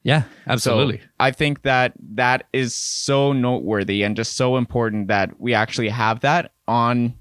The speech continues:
Speaker 2: the top five list because it's just so important.
Speaker 1: Yep.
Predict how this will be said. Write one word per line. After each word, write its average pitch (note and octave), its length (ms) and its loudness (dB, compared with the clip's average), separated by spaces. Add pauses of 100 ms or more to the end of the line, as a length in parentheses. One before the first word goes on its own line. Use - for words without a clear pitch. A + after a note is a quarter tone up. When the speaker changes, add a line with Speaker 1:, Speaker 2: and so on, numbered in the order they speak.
(300)
Speaker 2:
the C3 80 -4
top A#2+ 280 0
five A#2 220 0
list A#2+ 240 -2
because C3 240 -2
it's B2 160 -4
just C3 300 -4
so A#2+ 220 2
important. G2+ 500 -4 (280)
Speaker 1:
Yep. G#2 220 0